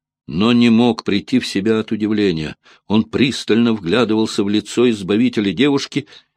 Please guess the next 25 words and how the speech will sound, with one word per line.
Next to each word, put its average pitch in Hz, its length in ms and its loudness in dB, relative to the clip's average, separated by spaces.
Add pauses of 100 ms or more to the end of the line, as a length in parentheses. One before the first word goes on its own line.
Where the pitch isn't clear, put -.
(560)
и 110 200 -2
мало-помалу 123 800 -2
начинал 120 480 -4
понимать, 113 640 -2
в - 120 -18
чём 139 420 -4
дело. 127 400 2
«Да - 120 -10
нет, - 460 -6
не 92 80 -8
может 92 320 -10
быть! 110 420 -10 (540)
Слишком, 90 760 -8 (640)
слишком 120 800 2
уж - 140 -4
это 87 140 -6
невероятно!» 71 720 -8 (1500)
Тантор 85 380 -4
всё - 240 0
ещё 80 280 -2
свирепо 85 520 -2
рыча 85 380 -2
стоял, 87 520 0
перебирая 85 680 -2
ногами 87 640 -4